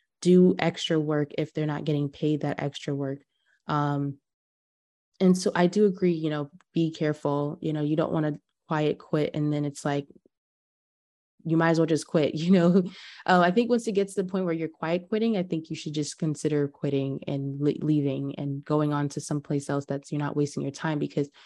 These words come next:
how long can you sustain the quiet quitting? How, for how long do you wanna keep, like, slacking at your, not slacking, but just doing the bare minimum? Because at the end of the day,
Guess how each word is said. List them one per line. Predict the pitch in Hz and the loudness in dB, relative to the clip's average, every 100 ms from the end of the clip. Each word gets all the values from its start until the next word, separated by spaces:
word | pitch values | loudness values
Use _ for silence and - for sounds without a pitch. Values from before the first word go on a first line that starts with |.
| - - | -20 -6
how | 170 | -2
long | 170 165 160 | 0 0 0
can | 160 | -2
you | 156 156 | -2 -4
sustain | - 147 - 151 160 | -8 -8 -4 0 0
the | 143 | -2
quiet | - 139 135 131 | -4 -4 -4 -4
quitting? | 147 135 131 131 _ _ _ | -4 -4 -4 -8 _ _ _
How, | - - | -2 -2
for | - 165 | 0 -2
how | 143 175 | 0 2
long | 170 165 156 | 2 2 2
do | 160 | 2
you | 156 | 0
wanna | 151 147 143 143 | 0 -2 -4 -6
keep, | - 175 160 - _ _ _ _ _ _ _ _ _ - | -4 -2 -2 -4 _ _ _ _ _ _ _ _ _ -4
like, | 151 143 - | -2 -4 -10
slacking | - - 156 151 156 147 | -12 -4 -2 -2 -4 -4
at | - | -2
your, | 156 | -4
not | 147 175 185 | -2 -4 -4
slacking, | 147 139 - 143 | -6 -6 -6 -4
but | 139 | -4
just | 151 147 _ _ - | -4 -6 _ _ -6
doing | 156 160 160 | 0 2 2
the | 151 | 2
bare | 151 147 | 0 0
minimum? | 143 147 165 196 202 | -2 -4 -2 -2 -2
Because | 170 - 151 147 - - _ - | -4 -4 -2 -4 -6 -20 _ -8
at | 147 | -4
the | 151 | -2
end | 147 | -2
of | |
the | 143 | -2
day, | 143 143 151 180 | -2 0 0 0